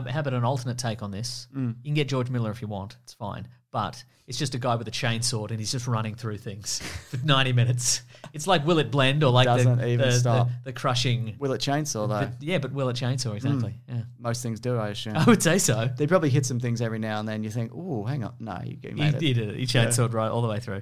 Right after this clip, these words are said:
Speaker 2: Yeah. Uh, Kieran says, "A Stranger Things style adaptation of the Acla-, Atari classic Paperboy."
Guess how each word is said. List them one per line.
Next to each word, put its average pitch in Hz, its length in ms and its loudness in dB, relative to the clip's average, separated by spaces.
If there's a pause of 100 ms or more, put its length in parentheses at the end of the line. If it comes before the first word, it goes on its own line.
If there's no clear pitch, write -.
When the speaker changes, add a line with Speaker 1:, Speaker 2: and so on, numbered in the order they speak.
(120)
Speaker 2:
Yeah. 117 340 0 (300)
Uh, 147 120 6
Kieran 165 320 0
says, 123 240 2
"A 117 60 2
Stranger 160 720 0
Things 117 420 -2
style 117 340 2
adaptation 113 480 -2
of 107 140 -6
the 113 120 -4
Acla-, 123 320 -6
Atari 120 320 -2
classic - 380 -6
Paperboy." 104 640 -6